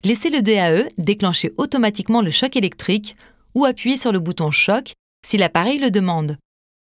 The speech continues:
Après la délivrance du choc, reprenez immédiatement les compressions thoraciques.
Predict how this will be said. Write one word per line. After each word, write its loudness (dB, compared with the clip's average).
Après -2
la 2
délivrance 0
du -2
choc, -2
reprenez 0
immédiatement 0
les -2
compressions -2
thoraciques. -4